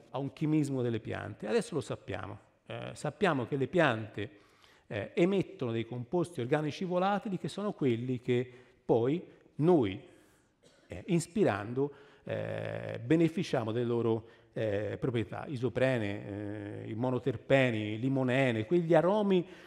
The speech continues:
del-, degli agrumi, delle foreste, eh, di conifere, sono quegli aromi che ci fanno star bene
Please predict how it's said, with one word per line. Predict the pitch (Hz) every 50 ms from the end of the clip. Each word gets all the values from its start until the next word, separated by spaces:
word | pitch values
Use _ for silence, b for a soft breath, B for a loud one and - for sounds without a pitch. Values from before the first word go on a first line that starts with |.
| B B B
del-, | - 139 135 139 135
degli | 127 143 143 143
agrumi, | 147 131 131 143 160 170 160 147 139 131
delle | 127 127 131 117
foreste, | - 135 131 139 143 123 - - - 143 135 131 120 113 - - - - -
eh, | - 120 117 113 113 113 120
di | 139 143
conifere, | - 160 156 160 160 135 117 - - 139 156 165 165 B B B B B B B B B
sono | - - - 143
quegli | 131 170 175 185
aromi | 180 185 208 220 214 196
che | 156 147
ci | - - 147
fanno | 127 147 139 143 123
star | - - 127 123
bene | 120 110 104 101 104 110 131 139